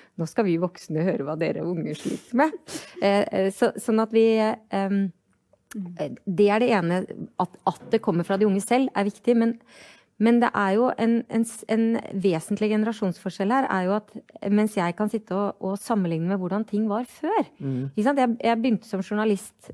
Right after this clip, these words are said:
Speaker 1: med å
Speaker 3: Mm.
Speaker 1: sette papiret inn i skrivemaskinen. Det er liksom på en måte i steinalderen, da.
Speaker 3: Ja.
Speaker 1: Eh, og, og det gjør jo, jeg tenker jo på det som bra, for jeg, for hver dag så jubler jeg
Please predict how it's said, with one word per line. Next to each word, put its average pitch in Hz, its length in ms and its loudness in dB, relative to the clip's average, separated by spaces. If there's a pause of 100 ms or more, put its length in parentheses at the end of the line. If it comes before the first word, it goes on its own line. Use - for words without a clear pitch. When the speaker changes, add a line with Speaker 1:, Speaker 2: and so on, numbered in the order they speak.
Speaker 1:
med 208 240 0
å - 20 -4
Speaker 3:
Mm. - 60 -10
Speaker 1:
sette 208 260 -6
papiret 196 540 -2
inn 185 80 0
i 202 80 -2
skrivemaskinen. 190 560 0
Det 208 80 2
er 196 100 2
liksom 180 380 0 (320)
på 208 80 -2
en 214 80 -2
måte - 220 -4
i 185 40 2
steinalderen, - 800 0
da. 381 120 2 (280)
Speaker 3:
Ja. 117 160 4 (160)
Speaker 1:
Eh, 233 460 4 (180)
og, 233 200 2
og 240 120 2
det 247 140 4
gjør 190 220 2
jo, 202 120 2 (220)
jeg 277 340 2
tenker 233 280 2
jo 180 80 -2
på 156 100 -2
det 151 80 -6
som 185 160 0
bra, 180 240 2 (340)
for - 120 -2
jeg, 214 240 4
for 233 140 0
hver 196 320 2
dag 220 220 2
så 220 120 0
jubler 196 520 0
jeg 165 260 0